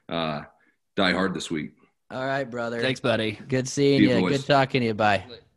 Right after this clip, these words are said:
Speaker 1: Later.
Speaker 3: Ooh, so those be the shit picks. Buy everywhere.
Speaker 2: Let's go Wyndham Clark, baby.
Speaker 3: Oh, fuck off.
Speaker 2: Hey, Words, first time in a while that we haven't been on some of the same guys, so.
Speaker 3: Yeah, thank God.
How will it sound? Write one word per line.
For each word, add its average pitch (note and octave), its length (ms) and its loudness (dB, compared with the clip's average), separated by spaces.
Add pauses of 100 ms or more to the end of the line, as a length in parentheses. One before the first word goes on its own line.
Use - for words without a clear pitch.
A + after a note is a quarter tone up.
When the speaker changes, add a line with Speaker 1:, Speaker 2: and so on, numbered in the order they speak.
(220)
Speaker 1:
Later. D#2 300 -6 (1400)
Speaker 3:
Ooh, C#4 400 -2
so G#2 120 -6
those A2 200 0
be A#2+ 80 -2
the B2 80 0
shit - 280 -4
picks. - 480 -4
Buy F#2+ 240 -8
everywhere. A#2 580 -4 (1300)
Speaker 2:
Let's C3+ 140 -12
go F3+ 160 -4
Wyndham F3 320 -4
Clark, D3 420 0
baby. G2 340 -6
Speaker 3:
Oh, C#3 160 -6
fuck A2 340 -10
off. F2 280 -8 (100)
Speaker 2:
Hey, E3+ 180 -8
Words, C#3 300 -6
first D#3 360 -8
time D3 520 -8
in A2+ 120 -12
a G2+ 60 -10
while A2 340 -6
that F2+ 100 -12
we G2+ 100 -10
haven't G2+ 280 -8
been G2 200 -8
on F2+ 460 -14
some - 180 -14
of F2 40 -14
the F2+ 60 -16
same F#2 200 -14
guys, F2 360 -10
so. B2 180 -10
Speaker 3:
Yeah, C3 200 -2
thank C#3+ 280 -8
God. A2 440 -8